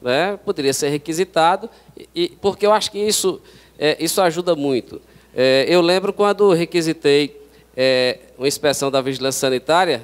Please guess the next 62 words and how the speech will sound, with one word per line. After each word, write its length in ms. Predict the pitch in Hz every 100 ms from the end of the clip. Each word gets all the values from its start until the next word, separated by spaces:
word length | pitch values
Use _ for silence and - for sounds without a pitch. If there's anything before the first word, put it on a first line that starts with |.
| 131 -
aí 180 | 156
vem 160 | 156 175
pra 220 | 175 175
mim, 200 | 127 117 -
"Isso 220 | 185 190
aqui 220 | 170 156
não 200 | 165 170
é 80 | 160
enfermaria", 800 | 160 147 147 143 127 143 185 185 - _ -
e 100 | 156
até 260 | 147 170
o 60 | 180
depende 400 | 165 - 151 139
diz 140 | 135
que 140 | - 120
é. 300 | 135 156 - _ _ - 254
"Mas 140 | 247
por 160 | 247 214
que 140 | 240
não 120 | 226
é?" 140 | 147 -
"Porque 500 | - 151 139 151 156
não 100 | 160
satisfaz 560 | 165 170 - 151 143
a 60 | 160
R 100 | 160
D 120 | 156
C 160 | - 170
cinquenta." 520 | - 190 160 147 151
Eu 40 |
digo, 140 | 165 -
"Que 100 | 247
é 80 |
isso?" 500 | 185 180 156 - - - _ _ _ _
O 60 | -
camarada 400 | 185 196 196 190
veio 140 | 196
me 80 | 190
mostrar 440 | 190 175 - 190
tanta 300 | 185 202 190
norma 360 | 175 170 180 185
pra 140 | 175 175
se 120 | -
fazer 260 | 180 160
uma 40 | 180
enfermaria, 480 | 175 175 165 160 175
que 60 |
eu 40 | 170
digo, 120 | -
"Tá 100 | 180
bom, 120 | 160
eu 60 | 175
acredito 400 | 180 185 180 190
em 40 |
você." 360 | 180 - 101 90 - _ _
Legal. 480 | 139 156 120 101 - - _ -
E, 240 | 190 208 190
e, 80 |
essa, 420 | 208 220 208 214 -
e 120 | 175
esse 340 | 196 196 196
refeitório, 800 | 190 202 208 196 - 151 135 135